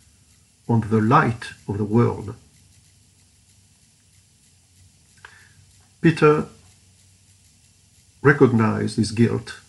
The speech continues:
atoned for the denial because he had indeed fallen, and fallen three times. Peter the rock,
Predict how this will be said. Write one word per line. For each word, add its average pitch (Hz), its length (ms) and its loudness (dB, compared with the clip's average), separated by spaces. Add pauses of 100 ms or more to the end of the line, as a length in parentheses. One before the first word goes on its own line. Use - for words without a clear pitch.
(1000)
atoned 156 840 2 (180)
for 127 240 0
the 120 220 4
denial 139 540 4
because 120 400 2
he 123 100 0
had 127 380 2
indeed 143 380 4
fallen, 117 640 2 (1200)
and 117 160 0
fallen 117 400 0
three 123 280 -2
times. 101 560 -4 (1900)
Peter 202 320 8
the 175 120 4
rock, 165 380 0